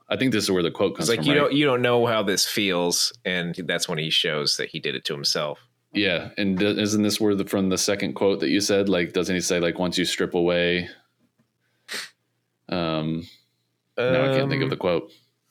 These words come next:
Speaker 2: "It's only after we've lost everything that we're free to do anything."
Speaker 1: Yeah.
Speaker 2: Probably.
Speaker 1: I think that's where he says it, is after, like, the, after this event. And then, yeah, Tyler reveals that, "I have the same scar on the back of my hand."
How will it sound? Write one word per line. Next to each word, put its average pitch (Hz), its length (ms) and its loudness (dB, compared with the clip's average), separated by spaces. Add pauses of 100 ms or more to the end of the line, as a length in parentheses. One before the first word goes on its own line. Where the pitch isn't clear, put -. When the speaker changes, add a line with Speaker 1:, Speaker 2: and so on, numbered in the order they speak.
(320)
Speaker 2:
"It's 104 180 -2
only 107 280 2
after 98 280 0
we've 92 200 0
lost 90 260 0
everything 82 400 -4
that 62 100 -2
we're 78 100 -4
free 78 160 -6
to 76 80 -8
do 78 180 -6
anything." 85 500 -6 (160)
Speaker 1:
Yeah. 87 340 -2 (600)
Speaker 2:
Probably. 76 800 -4 (440)
Speaker 1:
I - 40 -20
think 113 240 -2
that's 85 220 -2
where 85 140 2
he 78 100 -4
says 82 300 -2
it, 73 160 0
is 73 120 -4
after, 78 300 -2
like, 73 260 -2 (440)
the, - 220 -2 (420)
after 82 260 -4
this - 200 -4
event. 73 400 -4
And 85 140 -2
then, 82 300 -4 (340)
yeah, 85 220 0
Tyler 85 400 0
reveals 78 500 0
that, 73 260 -2 (720)
"I 85 120 -2
have 82 180 -2
the 76 60 -4
same 76 240 -4
scar 78 300 -2
on 67 100 -6
the 71 60 -6
back 71 240 -4
of 71 60 -6
my 57 80 -8
hand." - 400 -8